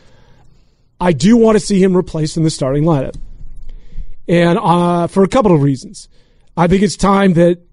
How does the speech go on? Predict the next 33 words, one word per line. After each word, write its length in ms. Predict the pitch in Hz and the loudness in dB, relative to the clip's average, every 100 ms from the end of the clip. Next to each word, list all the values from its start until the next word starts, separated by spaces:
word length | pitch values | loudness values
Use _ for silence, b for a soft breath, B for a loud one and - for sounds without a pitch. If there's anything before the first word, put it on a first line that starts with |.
| - | -4
that 180 | 165 | -2
Brandon 320 | 135 180 202 208 | 2 2 2 0
Podziemski, 460 | 180 165 160 - | -2 -2 -2 0
and 100 | 196 | 2
we 80 | 208 | 2
can 80 | 196 | 2
get 180 | 202 220 | 2 2
into 200 | 214 202 | 2 2
his 160 | 180 | 0
game, 260 | 151 151 170 | 0 -2 -2
and 80 | 170 | 0
I 60 | |
know 220 | 175 196 | 2 4
it 80 | 202 | 4
was 140 | 170 165 | 2 0
his 140 | 160 | -4
best 260 | 120 175 147 | 0 -2 0
game 140 | 185 | 0
with 80 | 170 | 0
the 80 | 160 | -2
fourteen 420 | - 180 - 185 | 0 0 0 -2
assists 360 | 165 185 170 | -2 -2 -2
and 100 | 160 | 0
no 180 | 151 185 | 2 2
turnovers, 720 | 196 - 214 220 180 143 143 | 2 0 2 2 2 -2 -6
by 200 | 131 160 | -4 -2
the 100 | 151 | 0
way. 300 | 151 147 139 - b b b b b b b | 0 0 -2 -6 b b b b b b b
But 340 | 123 113 190 190 | -6 0 0 2
more 400 | 175 208 277 311 | 4 4 6 4
than 160 | 247 240 | 2 0
anything 580 | 202 226 233 240 233 - | 0 0 0 -2 -2 -2
else, 560 | 165 127 95 - - | -4 -4 -8 -16 -20